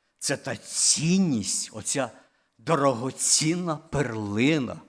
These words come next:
про яку Господь говорить. Треба віддати себе,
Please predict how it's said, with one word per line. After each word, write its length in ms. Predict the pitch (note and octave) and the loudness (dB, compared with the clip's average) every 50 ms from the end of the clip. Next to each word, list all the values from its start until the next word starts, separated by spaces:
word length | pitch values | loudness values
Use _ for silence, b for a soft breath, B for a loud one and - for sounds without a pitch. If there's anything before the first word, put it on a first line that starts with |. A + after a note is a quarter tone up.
| _ _ _ | _ _ _
про 160 | B2+ A#2 A2 | -6 -4 -4
яку 260 | G#2+ A2 - - A#2+ | -4 -6 -8 -12 -14
Господь 540 | - - - - - - _ G#2+ F#2+ - - | -14 -14 -18 -18 -18 -14 _ -12 -12 -12 -12
говорить. 400 | - - E2+ G2+ - G3 _ _ _ _ _ _ _ _ _ _ _ _ _ _ _ _ _ _ _ _ _ _ _ _ _ _ _ _ _ _ _ _ _ _ _ _ _ | -16 -16 -18 -18 -18 -20 _ _ _ _ _ _ _ _ _ _ _ _ _ _ _ _ _ _ _ _ _ _ _ _ _ _ _ _ _ _ _ _ _ _ _ _ _
Треба 320 | - C3+ C3+ A#2+ G#2+ A#2 | -6 -4 -2 -2 -2 -4
віддати 800 | G#2+ F2+ G#2 G#2+ F#2 - G2 - - C3 B2+ D3+ C#3+ - - C#3+ | -4 -4 -6 -8 -8 -8 -14 -6 -4 -2 -2 -2 -4 -6 -6 -4
себе, 480 | - - - A#2+ A2+ G2+ F#2+ F2+ E2 | -2 -2 -2 -4 -6 -8 -10 -14 -14